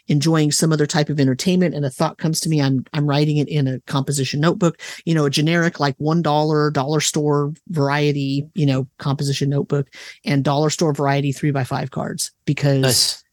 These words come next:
Speaker 1: you can always find a use for a little card. You can write N P C th-,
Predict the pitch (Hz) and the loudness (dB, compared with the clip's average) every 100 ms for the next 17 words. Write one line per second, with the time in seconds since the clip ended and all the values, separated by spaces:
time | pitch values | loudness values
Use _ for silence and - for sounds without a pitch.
0 | _ _ - 147 175 - 175 - 160 185 | _ _ -6 -2 0 2 0 0 2 4
1 | 170 151 139 131 - - _ _ _ _ | 4 4 4 2 -2 -6 _ _ _ _
2 | _ _ _ _ - 165 156 160 151 143 | _ _ _ _ -6 0 2 4 2 2
3 | 156 139 - - - 131 135 127 - 151 | 2 2 0 -2 0 0 2 0 0 0
4 | 147 156 139 - 147 135 156 151 - 139 | 2 0 0 0 0 0 -2 -6 0 0
5 | 131 139 - 160 135 147 131 - 185 170 | 2 -2 -2 -4 -2 -2 0 2 2 0